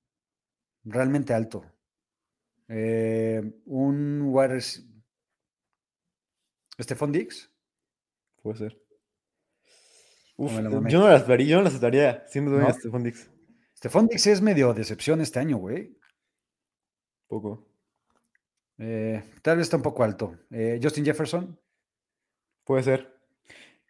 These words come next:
Speaker 2: Qué ridículo es que le hayan dado cinco targets a la mejor opción aérea de los Vikings. Eso no lo puedo superar todavía.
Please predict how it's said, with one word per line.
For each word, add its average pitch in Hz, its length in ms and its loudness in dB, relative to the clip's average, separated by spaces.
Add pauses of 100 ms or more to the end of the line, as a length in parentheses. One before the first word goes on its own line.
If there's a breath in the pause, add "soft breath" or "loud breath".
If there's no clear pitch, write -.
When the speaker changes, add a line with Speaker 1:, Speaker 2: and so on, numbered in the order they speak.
(200)
Speaker 2:
Qué 190 100 6
ridículo 202 520 6
es 180 100 6
que 180 120 0
le 165 80 6
hayan 165 140 4
dado 160 120 4
cinco 151 360 -4
targets 139 300 0
a 123 40 0
la 113 60 -2
mejor 113 200 -6
opción 120 320 -4
aérea 117 220 2
de 110 60 2
los 107 160 -4
Vikings. 110 360 -8
Eso 131 180 -6
no 131 120 -2
lo 123 100 -4
puedo 123 160 -2
superar 107 280 -4
todavía. 104 380 -6